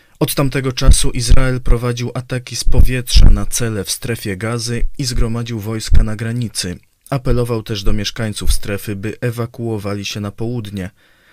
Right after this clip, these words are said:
bo północna część będzie objęta działaniami wojennymi. W nocy z piątku na sobotę armia Izraela przeszła do drugiej fazy operacji i do strefy Gazy weszły na szerszą skalę wojska lądowe.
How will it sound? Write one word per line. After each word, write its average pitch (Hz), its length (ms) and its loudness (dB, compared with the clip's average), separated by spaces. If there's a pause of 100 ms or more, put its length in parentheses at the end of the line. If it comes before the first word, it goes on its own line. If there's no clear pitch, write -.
(140)
bo 123 120 -4
północna 131 580 -4
część - 420 4
będzie 110 380 -6
objęta 107 560 -8
działaniami 104 680 -4
wojennymi. 98 800 -8 (1300)
W 117 100 -4
nocy 147 300 0
z - 80 10
piątku 147 300 0
na 135 100 -4
sobotę 135 480 4
armia 131 280 -4
Izraela 127 420 0
przeszła - 360 8
do 120 120 2
drugiej 120 340 -6
fazy 110 340 -4
operacji 113 720 -6
i 123 120 -8
do 110 140 -10
strefy 117 460 -8
Gazy 110 380 -8
weszły 117 380 -4
na 104 120 -6
szerszą - 460 8
skalę 117 460 -4
wojska 101 400 4
lądowe. 107 600 -4